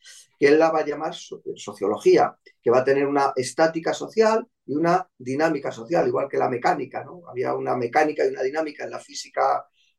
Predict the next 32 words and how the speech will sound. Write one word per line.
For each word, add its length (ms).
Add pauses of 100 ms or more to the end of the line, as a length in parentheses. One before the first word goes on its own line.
clásica, 440
pues 120
él 120
también 360
la 80
sociología. 720 (760)
Y 60
luego 200
una 260
ciencia 440
también 440
que 100
está 460 (320)
ahora 280
en 100
sus 260
albores, 500
ya 100
hablaremos 480
de 140
ella 160
en, 260
en 160
algún 280
programa, 640 (300)
eh, 60 (240)
posterior. 600 (540)
Eh, 560 (960)
y 160
la 220
psicología 880
se 1400